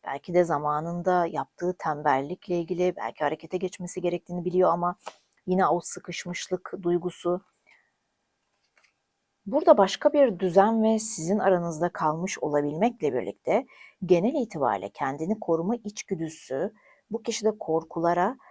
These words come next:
saplantılara sebep oluyor olabilir arkadaşlar. Şöyle düşünün, evet ondan özür dilemem ve belli bir takım hataları telafi etmem lazım ama artık çok geç olmuş olabilir.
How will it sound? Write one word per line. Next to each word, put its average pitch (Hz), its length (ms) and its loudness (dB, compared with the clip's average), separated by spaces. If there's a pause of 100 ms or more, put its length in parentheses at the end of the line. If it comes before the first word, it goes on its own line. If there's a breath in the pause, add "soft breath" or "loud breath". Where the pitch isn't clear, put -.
(140 soft breath)
saplantılara 170 840 -4
sebep 175 380 0
oluyor 156 280 0
olabilir 117 380 0
arkadaşlar. - 720 -8 (280 loud breath)
Şöyle 175 360 4
düşünün, 160 460 -6 (180 loud breath)
evet 175 260 8
ondan 175 420 0
özür 175 300 2
dilemem 175 480 0
ve 170 160 0 (460 soft breath)
belli 175 340 0
bir 247 80 -6
takım 226 320 -2
hataları 156 680 2
telafi 147 440 0
etmem 151 360 -4
lazım 170 580 -2 (280 loud breath)
ama 165 260 0
artık 170 380 0
çok - 200 -10
geç 214 220 -2
olmuş 170 300 -2
olabilir. 104 560 -4